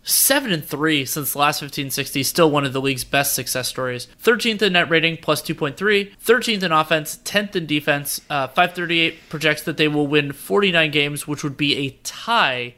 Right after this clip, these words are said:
with the Dallas Mavericks for the six and seven seeds. They're going to make the playoffs. And I want to start with this question from Warner West. Do the Thunder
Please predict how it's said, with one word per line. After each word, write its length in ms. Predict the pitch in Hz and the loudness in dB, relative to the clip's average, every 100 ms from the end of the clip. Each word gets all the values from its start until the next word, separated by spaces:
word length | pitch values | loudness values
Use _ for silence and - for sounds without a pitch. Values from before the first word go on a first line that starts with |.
| - | -8
with 400 | 151 170 170 - | -2 -2 -2 -10
the 240 | 147 156 | -6 -2
Dallas 280 | 151 156 160 | 2 2 2
Mavericks 380 | 160 147 156 147 | 0 -2 -2 -6
for 180 | - 151 | -6 -6
the 140 | 131 | -4
six 320 | - 180 175 | -2 -2 -2
and 140 | 147 127 | -4 0
seven 340 | - 170 170 | 2 2 0
seeds. 520 | 156 175 165 160 - - | -2 0 0 -2 -8 -6
They're 140 | 143 | -2
going 240 | 131 165 160 | 2 2 4
to 40 | |
make 200 | 156 151 | 0 0
the 60 | 147 | -2
playoffs. 580 | 151 147 143 - - - - | 2 2 2 0 -10 -12 0
And 380 | 185 180 175 - - | 2 2 -2 -8 0
I 60 | 240 | 0
want 100 | 269 | 0
to 60 | |
start 200 | 254 247 | 0 0
with 120 | 247 | 0
this 100 | 226 | -4
question 320 | - 196 185 185 | 0 0 0 -2
from 220 | 190 151 | -4 -2
Warner 260 | 160 156 | -2 0
West. 460 | 151 151 156 - - _ - - - - 156 - | 2 2 2 -2 -10 _ -20 -20 -14 -10 -10 -2
Do 200 | 208 262 | 4 4
the 120 | 277 | 4
Thunder 640 | 262 220 208 208 202 185 | 4 2 6 4 4 0